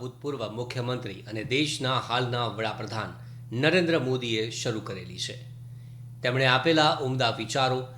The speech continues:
અને સંકલ્પોની સિદ્ધિમાંની એક ભેટ એટલે સમરસ હોસ્ટેલ. જી હા, ગુજરાતના ખૂણે ખૂણેથી અભ્યાસ અર્થે મોટા શહેરોમાં આવનાર વિદ્યાર્થીઓનો વિસામો, જ્યાં વિદ્યાર્થીઓને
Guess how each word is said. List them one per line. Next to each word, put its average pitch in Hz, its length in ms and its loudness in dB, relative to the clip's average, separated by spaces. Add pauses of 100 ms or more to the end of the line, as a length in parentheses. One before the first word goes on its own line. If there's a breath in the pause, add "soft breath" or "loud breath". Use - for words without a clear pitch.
(160 loud breath)
અને 113 180 -2
સંકલ્પોની 139 760 0
સિદ્ધિમાંની 120 760 -2 (200)
એક 104 220 -8
ભેટ 110 320 -4 (200)
એટલે 113 340 -2
સમરસ 123 580 -2
હોસ્ટેલ. 101 340 -8 (760 loud breath)
જી 143 240 2
હા, 101 140 -6 (480 loud breath)
ગુજરાતના 170 580 4 (100)
ખૂણે 165 240 2
ખૂણેથી 151 460 0
અભ્યાસ 135 420 0
અર્થે 127 220 0 (180)
મોટા 127 300 0
શહેરોમાં 120 520 -2
આવનાર 120 480 0
વિદ્યાર્થીઓનો 117 800 -2 (120)
વિસામો, 101 420 -6 (560 loud breath)
જ્યાં 123 320 2
વિદ્યાર્થીઓને 147 720 4